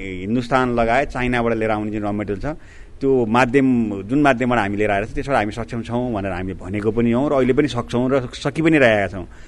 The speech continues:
अहिले पनि तपाईँलाई सरकारको अत्यावश्यक औषधिको लिस्टमा हेर्नुहुन्छ भने हामीले लगभग, लगभग नाइन्टी एट पर्सेन्ट औषधिहरू हामी आफै उत्पादन गर्छौँ।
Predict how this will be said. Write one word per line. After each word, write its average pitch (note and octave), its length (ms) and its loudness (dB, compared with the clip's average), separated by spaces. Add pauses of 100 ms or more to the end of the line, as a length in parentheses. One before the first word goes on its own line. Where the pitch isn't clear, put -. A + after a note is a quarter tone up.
(200)
अहिले C#3+ 240 4
पनि E3+ 160 0
तपाईँलाई D3+ 240 4
सरकारको C3+ 400 2
अत्यावश्यक C3+ 400 2
औषधिको A#2+ 640 -2
लिस्टमा A#2 280 -2
हेर्नुहुन्छ G2+ 360 -4
भने A2 200 -2 (360)
हामीले B2+ 320 0
लगभग, D3 240 4
लगभग D3+ 240 4
नाइन्टी C#3+ 360 0 (120)
एट E3 160 -2
पर्सेन्ट B2+ 320 -2
औषधिहरू A2 320 -2
हामी G#2 200 -4
आफै A2+ 200 -2
उत्पादन E2+ 400 -6
गर्छौँ। D#2+ 260 -14